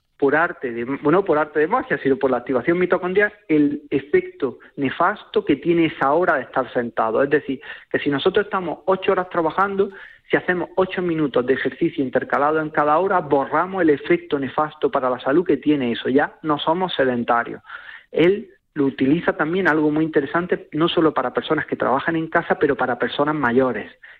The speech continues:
que por su salud o tal permanecen mucho tiempo en casa, y él dice que, por ejemplo, una bicicleta estática para una persona mayor que se levante de la silla y se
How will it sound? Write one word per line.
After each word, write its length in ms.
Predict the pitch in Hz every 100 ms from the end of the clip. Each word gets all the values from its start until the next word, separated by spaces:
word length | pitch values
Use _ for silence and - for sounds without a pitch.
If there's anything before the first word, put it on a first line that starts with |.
| _
que 100 | 120
por 320 | - - 104
su 160 | 101 -
salud 400 | - 107 165 214
o 100 | 175
tal 200 | 185 208
permanecen 640 | - 131 120 131 147 135
mucho 260 | 147 147 147
tiempo 260 | 151 156 165
en 100 | 165
casa, 280 | 190 190
y 60 | 156
él 100 | 143
dice 240 | 151 -
que, 120 | 151 127
por 180 | 127
ejemplo, 340 | 120 156 151 135
una 140 | 156
bicicleta 500 | 160 160 160 165 156
estática 560 | 147 - 202 202 170 202 - - -
para 140 | - 123
una 180 | 143 143
persona 320 | 143 160 147
mayor 360 | 147 170 185 - - _ _ _
que 120 | - 135 -
se 60 |
levante 560 | 147 127 143 175 185 170
de 100 | 160
la 160 | 156 -
silla 300 | 190 151 113
y 60 |
se 240 | - 131